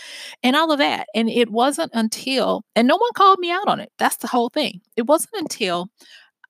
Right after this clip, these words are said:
I was doing some introspective work that I realized that I was being a brat. I was being, um, presumptuous, that everybody would understand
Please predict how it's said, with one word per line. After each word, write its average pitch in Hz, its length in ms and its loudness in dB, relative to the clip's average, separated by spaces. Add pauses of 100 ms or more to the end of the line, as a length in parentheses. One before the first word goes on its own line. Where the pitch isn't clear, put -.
(160)
I 247 540 2
was 214 260 -6
doing 247 480 -2
some - 280 -8
introspective 220 840 -4
work 147 460 -10 (200)
that 254 120 2
I 254 100 2
realized 240 880 -4
that 254 140 -4
I 311 80 -4
was 330 180 -8
being 190 200 -6
a 156 100 -10
brat. - 680 -6 (240)
I 247 120 -2
was 262 200 -2 (120)
being, 185 520 0 (460)
um, 165 600 0 (540)
presumptuous, 202 800 2
that 165 200 2
everybody 208 380 0
would 175 140 -2
understand 208 960 -4